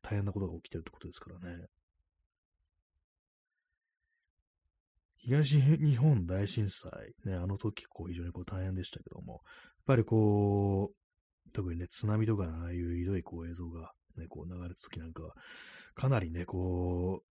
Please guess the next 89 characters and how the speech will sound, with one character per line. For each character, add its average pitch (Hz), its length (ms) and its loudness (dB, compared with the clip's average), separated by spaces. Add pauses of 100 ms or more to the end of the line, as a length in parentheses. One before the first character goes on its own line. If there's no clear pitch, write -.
(180)
う、 131 40 0
や 98 120 0
ら 110 120 2
れ 107 80 0
て 110 120 0
る 110 140 0
っ - 160 -20
て 90 80 -6
い 85 40 -6
う - 20 -14
人 - 120 -8
も 87 120 -4
多 - 20 -6
か 85 60 -8
っ 80 40 -12
た - 100 -12
り 82 60 -12
し - 60 -10
て、 - 80 -8
ま 87 60 -6
あ、 - 40 -8
当 98 140 -2
時 85 120 -8
Twitter - 380 -6
あ 98 60 -2
り 104 60 -2
ま 110 100 -2
し - 60 -8
た - 100 -8
け - 60 -10
ど - 100 -10
も、 - 300 -14 (920)
か - 120 -8
な 87 80 -6
り - 40 -12 (200)
き - 100 -8
つ - 220 -2
い 87 60 -2
と - 200 -10 (640)
い 90 60 -6
う 85 100 -6
ね、 90 100 -2
ま 82 100 -6
あ、 - 40 -10
そ - 140 -6
う - 20 -2
い - 20 -2
う 87 60 -4
こ 92 100 -6
と - 80 -10
を 82 40 -10
言 80 60 -14
っ - 80 -20
て 85 100 -10
る 87 40 -10
人 - 160 -14
が - 140 -16 (880)
い - 80 -6
た 98 120 -2
り 82 120 -4
し - 120 -12
て - 220 -14 (500)
た 101 120 -4
ん 92 80 -4
で 78 80 -10
す - 80 -14
け 82 80 -8
ど 82 80 -8
も、 82 140 -8
や 80 60 -10
っ 80 40 -12 (580)
ぱ 135 60 2
り 107 80 2
な 117 60 2
ん - 20 0
か 98 120 -2
あ 110 40 2
の 131 100 2
中 139 260 0
に、 85 260 -8 (300)
ち - 60 -16
ょ - 160 -10
っ - 20 -2
と - 0 -
同 135 100 0
じ 151 80 2
こ 151 100 2
と 135 100 4
を 104 40 2